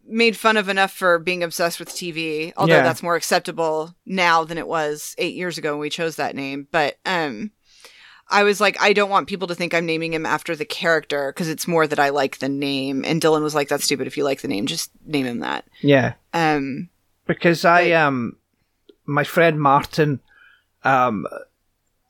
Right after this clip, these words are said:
Speaker 2: when I said once that I think, 'cause he's also a fan, and he worships Joss Whedon, so he's heartbroken this week.
Speaker 1: Ugh.
Speaker 2: Um, so I said to him that this, the character of Xander is quite problematic anyway.
Speaker 1: Mm-hmm.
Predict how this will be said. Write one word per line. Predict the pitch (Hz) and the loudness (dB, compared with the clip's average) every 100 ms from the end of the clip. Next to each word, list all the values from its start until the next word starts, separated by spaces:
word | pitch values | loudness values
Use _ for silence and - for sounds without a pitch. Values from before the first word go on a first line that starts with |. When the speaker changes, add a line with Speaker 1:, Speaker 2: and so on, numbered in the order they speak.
| _ | _
Speaker 2:
when | 143 143 | -2 2
I | 139 | 2
said | 139 - 147 143 123 | 0 0 2 0 0
once | 143 143 131 - | 0 0 -2 -4
that | 139 - | -2 -2
I | |
think, | 107 - 139 127 - - - - | -4 -4 -2 -2 -8 -12 -12 -8
'cause | 147 | -4
he's | 170 147 | 0 4
also | 139 139 143 | 4 4 2
a | |
fan, | - 143 135 131 131 | 2 4 4 2 -2
and | 139 147 | 0 2
he | 139 160 147 | 2 2 2
worships | 131 135 - 135 - | 2 2 2 -2 0
Joss | 139 139 - | 0 2 0
Whedon, | 143 139 131 | -4 -2 -2
so | 117 | -2
he's | 139 143 123 | 0 0 2
heartbroken | 127 - 139 - 139 127 | 2 2 0 2 0 -2
this | 127 | -2
week. | 123 120 - | -4 -6 -4
Speaker 1:
Ugh. | 190 170 - - - - - | -4 -4 -8 -18 -20 -20 0
Speaker 2:
Um, | 143 139 135 | 2 2 0
so | 131 - 165 151 147 139 135 - - _ _ _ - | -6 -2 2 4 6 6 4 -6 -20 _ _ _ 0
I | 190 | 0
said | - 196 | 2 0
to | 180 | 2
him | 160 165 | 0 0
that | 151 - - | -4 -6 -10
this, | 151 139 | -10 -10
the | 95 | -10
character | - 180 190 175 | 2 4 4 0
of | 156 | -4
Xander | 139 143 156 147 | 0 0 0 -4
is | 135 | -6
quite | - 147 | -4 -4
problematic | - 151 135 135 131 - 160 - | -2 -2 0 -2 -4 -6 -8 -4
anyway. | 156 190 247 254 269 | 0 2 2 2 2
Speaker 1:
Mm-hmm. | 156 147 | 0 -10